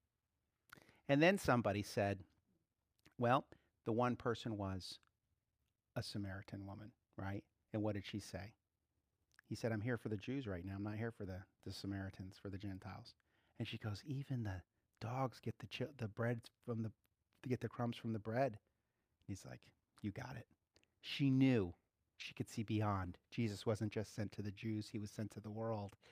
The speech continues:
She saw it, and she grabbed it, and he gave it to her. That's the only time. You're in the kingdom now. You're a child of God. Everything he has is yours. Everything. Everything.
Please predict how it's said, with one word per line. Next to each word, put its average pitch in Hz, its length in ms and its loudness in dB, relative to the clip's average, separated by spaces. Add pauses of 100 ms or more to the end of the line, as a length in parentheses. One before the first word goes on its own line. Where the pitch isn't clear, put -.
(100)
She - 240 -2
saw 110 400 2
it, 90 120 -4 (180)
and 107 100 -4
she 113 120 -4
grabbed 101 380 -2
it, - 140 -8 (480)
and 117 80 -4
he 104 80 -2
gave 101 220 -2
it 104 120 -10
to - 120 -8
her. 101 140 -10 (220)
That's - 160 -2
the 175 80 2
only 170 180 0
time. 160 220 0 (220)
You're 196 160 2
in 185 80 2
the 135 60 4
kingdom 170 340 -2
now. 165 140 -2
You're 175 160 -2
a 180 40 -6
child 139 300 -2
of 143 80 -6
God. 156 340 -4 (880)
Everything 196 880 8
he 180 220 6
has 165 360 6
is 143 160 -2
yours. 131 460 4 (180)
Everything. 123 800 8 (1000)
Everything. 120 760 4